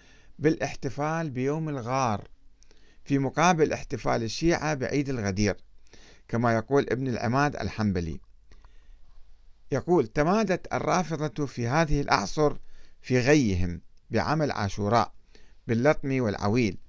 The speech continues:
ونصب القباب والزينة وشعار الأعياد يوم الغدير، فعمدت غالبية السنة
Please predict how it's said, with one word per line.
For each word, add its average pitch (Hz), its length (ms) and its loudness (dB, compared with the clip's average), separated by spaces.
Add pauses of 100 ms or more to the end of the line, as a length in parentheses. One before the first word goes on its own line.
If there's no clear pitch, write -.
(420)
ونصب 160 400 0
القباب 147 600 2 (580)
والزينة 139 760 0
وشعار 135 580 -2
الأعياد 127 800 0
يوم 139 240 0
الغدير، 107 480 0 (720)
فعمدت 151 720 2
غالبية 139 640 2
السنة 135 520 -4